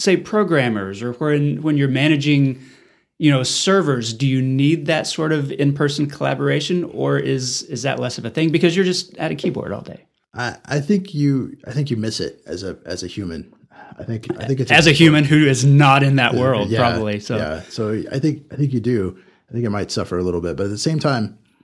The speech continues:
Speaker 2: me, I need, I need a lot of, like, room to think about things,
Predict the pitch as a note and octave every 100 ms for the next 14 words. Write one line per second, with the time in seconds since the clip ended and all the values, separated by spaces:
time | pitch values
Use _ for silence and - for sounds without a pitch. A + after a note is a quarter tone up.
0 | _ - C3+ E3+ E3+ D#3+ E3 - C#3 D#3
1 | C#3 A2+ G#2+ A2+ G#2 F2+ D#2+ E2 - -
2 | F2 G2 F#2 G2+ G2 A#2+ C#3 C#3+ E3 E3
3 | -